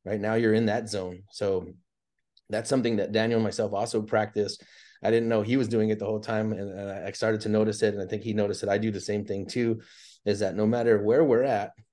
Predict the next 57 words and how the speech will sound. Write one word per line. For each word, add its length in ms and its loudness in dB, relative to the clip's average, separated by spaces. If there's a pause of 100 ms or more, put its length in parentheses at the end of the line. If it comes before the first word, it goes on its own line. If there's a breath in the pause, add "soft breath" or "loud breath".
(120)
like, 120 -6
emotionally, 840 0
if 120 -6
we 80 -4
feel 140 -2
like 120 -2
we 80 -2
have 120 -2
an 80 0
empty 200 -4
tank, 360 -4 (160)
we're 240 2
overworked, 720 2
or, 180 -4
you 120 -4
know, 80 -4
maybe 200 -4
some 220 -8
deals 220 4
didn't 180 2
go 160 2
right, 300 2 (640 soft breath)
um, 400 -2
we 80 -6
still 180 0
try 160 0
to 80 0
manufacture 580 -2
happiness, 460 -4
man. 160 -8
And 100 -8
we 60 -6
use 220 2
that 180 4
in 120 4
our 100 2
business. 460 -6
And 100 -8
that's 120 -8
another 300 2
reason 320 0
why 140 -2
you 120 -6
see 200 -2
us 100 0
on 80 -2
these 160 -4
podcasts 640 -2
and 80 -4
we're 80 -4
smiling 520 -2
and 80 0
we're 80 -6
giggling, 500 0
we're 140 -6
laughing. 520 -2
Like, 220 -6